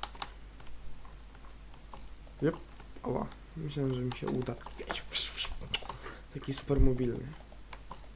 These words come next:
Wiem, tyle szkła wziął, ale szkła masz, stary, szalejesz. Ho. Ta, ta, ta. Dobra, dobra. Teraz to, to, to się przyda, tak. To się przyda, to.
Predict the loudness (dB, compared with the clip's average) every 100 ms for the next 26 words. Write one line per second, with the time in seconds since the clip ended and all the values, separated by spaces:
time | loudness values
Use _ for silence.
0 | -12 -12 -12 -12 -10 -10 -12 -12 -12 -12
1 | -12 -2 6 6 6 -2 0 2 2 0
2 | 2 2 2 0 2 4 4 2 -4 0
3 | 6 6 6 -2 -6 -4 -6 -6 2 4
4 | 4 0 2 4 6 4 2 -2 -6 -8
5 | -8 -8 -10 -10 -4 2 2 0 -10 -12
6 | -12 -12 -14 -12 -4 -4 2 2 4 8
7 | 10 12 10 10 6 -6 -10 -8 -8 -8
8 | -10 -10 -10 -10 -12 -12 -14 -14 -14 -12
9 | -12 -12 -12 -8 0 0 0 -4 -8 -10
10 | -12 -12 -6 -4 -4 -6 -10 -10 -10 -10
11 | -10 -10 -6 -6 -2 -2 0 -2 0 -2
12 | -4 0 6 6 6 4 2 2 2 6
13 | 6 6